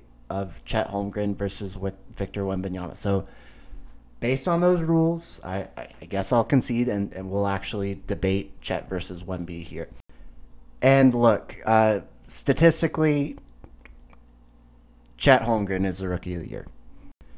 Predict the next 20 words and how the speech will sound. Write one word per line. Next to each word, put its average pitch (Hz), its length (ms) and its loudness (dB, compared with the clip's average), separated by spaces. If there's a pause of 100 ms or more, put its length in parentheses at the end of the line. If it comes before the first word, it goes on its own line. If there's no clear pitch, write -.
(240)
He's 127 200 0
put 135 220 12
up 127 300 6
comparable 123 960 6
points, - 720 2
rebounds, 107 1040 -2 (260)
uh, 92 200 -6
block 110 420 -2
numbers, 104 640 -4 (640)
and 147 280 6
he's 139 300 2
done 135 200 8
it 139 100 4
with 127 440 2 (580)
a - 60 -6
whole 135 360 6
lot 127 180 8
of 120 80 4
more 113 300 6
efficiency. - 720 -2